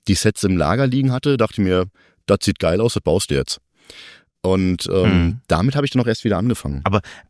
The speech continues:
Speaker 2: also quasi die Idee dazu, äh, äh, äh, Klemmbaustein-Sets zu importieren, kam dir auch durch die Videos von Thomas?
Speaker 1: Genau, das war wirklich einfach, äh,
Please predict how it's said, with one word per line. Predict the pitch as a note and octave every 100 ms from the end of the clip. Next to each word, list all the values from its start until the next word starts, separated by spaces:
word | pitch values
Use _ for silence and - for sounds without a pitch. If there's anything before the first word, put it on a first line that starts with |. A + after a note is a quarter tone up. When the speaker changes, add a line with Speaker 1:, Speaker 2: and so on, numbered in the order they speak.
| -
Speaker 2:
also | G#2
quasi | - A#2 D3 C3
die | B2 A#2
Idee | D#2+ D3 F#3
dazu, | E3 A2+ - A2+ B2 E3 - _ _ _ _ -
äh, | B2+ B2+
äh, | - A#2 - A#2 A2
äh, | A#2
Klemmbaustein-Sets | - A2 E3 E3+ D3 - C#3 C3+ C3 G#2+ C3 - -
zu | -
importieren, | - C3+ B2 - - D#3 C3+
kam | C3 A#2+ C3
dir | B2 A#2+ -
auch | C3 -
durch | G#2 A2+ E3
die | - A#2+
Videos | A#2+ - F3
von | - G2
Thomas? | - G#2+ F3 - - -
Speaker 1:
Genau, | G#2 D#3+ F2+
das | F#2 -
war | G#2+
wirklich | A#2 - C3+ -
einfach, | A#2+ - B2+ - -
äh, | A2+ G#2+ A2